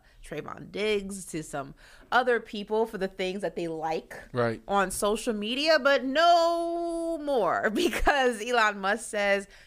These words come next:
Speaker 1: you can like what you like and no one has to know. So, um,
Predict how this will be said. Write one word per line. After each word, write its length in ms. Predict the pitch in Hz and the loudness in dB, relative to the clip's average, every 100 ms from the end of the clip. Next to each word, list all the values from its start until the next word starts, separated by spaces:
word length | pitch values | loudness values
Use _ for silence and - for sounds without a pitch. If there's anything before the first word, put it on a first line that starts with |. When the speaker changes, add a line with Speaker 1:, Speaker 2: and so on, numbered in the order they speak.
| - | -12
Speaker 1:
you 100 | 208 | -10
can 280 | - 143 147 | -6 -8 -6
like 300 | 151 190 180 | -4 -4 -4
what 220 | 170 - | -8 -8
you 120 | 170 | -8
like 520 | 143 165 330 440 - _ _ - | 0 2 2 -4 -10 _ _ -8
and 180 | 262 269 | -4 0
no 160 | 294 | 2
one 180 | 311 311 | 2 0
has 320 | 277 269 - | -4 -6 -6
to 120 | - | -8
know. 380 | 247 269 185 160 | -6 -6 -6 -8
So, 320 | - 208 185 | -6 -2 0
um, 420 | 190 202 180 160 | 0 -2 -4 -10